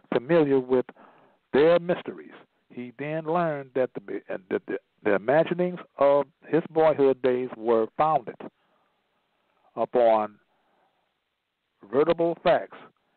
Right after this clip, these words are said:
and that every thought of every living thing is there recorded in this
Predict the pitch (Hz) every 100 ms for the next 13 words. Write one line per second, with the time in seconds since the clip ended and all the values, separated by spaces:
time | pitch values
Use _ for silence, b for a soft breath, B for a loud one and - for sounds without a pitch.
0 | - 123 135 135 127 120 110 _ _ _
1 | _ - 151 170 180 202 196 190 151 165
2 | - 113 - - 165 175 185 175 170 175
3 | 170 - 160 117 104 101 _ 151 139 135
4 | 127 120 _ _ _ _ _ _ - 123
5 | 120 113 117 - 175 98 - _ _ _
6 | _ 120 110 120